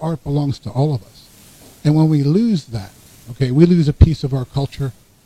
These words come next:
we lose a cul-, piece of the whole world heritage. So that's why it's important to, to recover this material,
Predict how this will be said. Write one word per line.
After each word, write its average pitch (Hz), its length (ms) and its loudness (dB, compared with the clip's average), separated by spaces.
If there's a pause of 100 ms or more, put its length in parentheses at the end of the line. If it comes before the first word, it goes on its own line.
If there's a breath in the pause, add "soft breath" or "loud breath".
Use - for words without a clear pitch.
(200)
we 160 100 4
lose 156 200 4
a 156 40 -2
cul-, 160 380 -8
piece 160 200 2
of 156 80 -4
the 135 80 -6
whole 170 240 -4
world 147 360 -2
heritage. - 540 0 (680)
So 139 400 -4
that's 165 260 -8
why 147 180 -8
it's - 140 -6
important 123 520 -2 (320)
to, 123 140 -2
to 123 160 -2
recover 151 440 0
this 151 240 -6
material, 131 420 -2